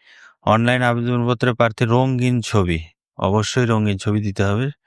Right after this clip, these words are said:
স্বাক্ষর দিতে হবে, যে অনলাইনে আবেদন করতে হবে। অনলাইনে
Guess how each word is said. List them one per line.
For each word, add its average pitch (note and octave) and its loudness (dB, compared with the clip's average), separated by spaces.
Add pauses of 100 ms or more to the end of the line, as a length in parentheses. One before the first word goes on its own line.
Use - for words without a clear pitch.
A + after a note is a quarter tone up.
(380)
স্বাক্ষর - -2
দিতে G2+ 0
হবে, G2 2 (720)
যে G2+ 2
অনলাইনে G2+ 2
আবেদন F#2 0
করতে E2+ -6
হবে। D2 -4 (1900)
অনলাইনে C#3+ 2